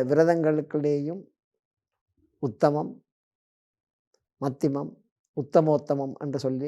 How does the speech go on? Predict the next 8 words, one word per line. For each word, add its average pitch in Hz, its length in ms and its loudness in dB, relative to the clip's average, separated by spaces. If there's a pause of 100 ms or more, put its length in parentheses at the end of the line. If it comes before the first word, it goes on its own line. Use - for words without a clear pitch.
கூடிய 127 320 -2
விரதங்கள் 127 420 -4
எல்லாம் 135 220 -6
இருக்கின்றது. 120 480 -14 (1080)
அதிலே 139 280 2
உத்தமோத்தமமான 160 1000 0
விரதங்கள் 135 520 -6 (3000)
முதலாவது 143 540 2